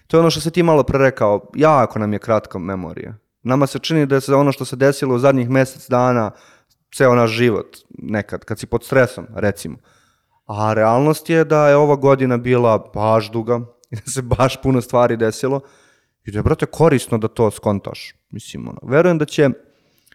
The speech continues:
da će ljudi koji budu slušali i gledali dobiti neki, neki komadić toga, slično kao ti kad slušaš Minića i, i Marka Carevića, pa kao da si sa, sa njima za stolom. Ja mislim da možemo to da uradimo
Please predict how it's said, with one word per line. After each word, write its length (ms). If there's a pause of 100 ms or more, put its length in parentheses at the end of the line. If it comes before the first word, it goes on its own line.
(160)
da 100
će 120
ljudi 140
koji 140
budu 140
slušali 420
i 20
gledali 340
dobiti 360
neki, 500
neki 280
komadić 520
toga, 320
slično 280
kao 160
ti 140
kad 140
slušaš 320
Minića 420
i, 200 (380)
i 100
Marka 320
Carevića, 540
pa 140
kao 240
da 100
si 160
sa, 220
sa 140
njima 220
za 80
stolom. 400 (340)
Ja 100
mislim 240
da 60
možemo 300
to 120
da 60
uradimo 500